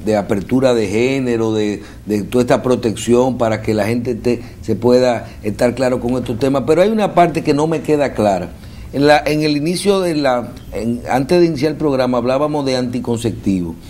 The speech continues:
y, y ahora veo que, un, que es una preocupación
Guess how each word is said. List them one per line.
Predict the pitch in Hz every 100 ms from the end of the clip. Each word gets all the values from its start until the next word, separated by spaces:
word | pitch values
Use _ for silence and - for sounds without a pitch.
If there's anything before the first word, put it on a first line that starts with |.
| - - - -
y, | 123 127 127 131
y | 127
ahora | 127 156 160
veo | 143 147 156 -
que, | 135 127
un, | 120 123 127 - - -
que | 117 117 107
es |
una | 113 139 143 135
preocupación | 139 - 123 127 123 135 139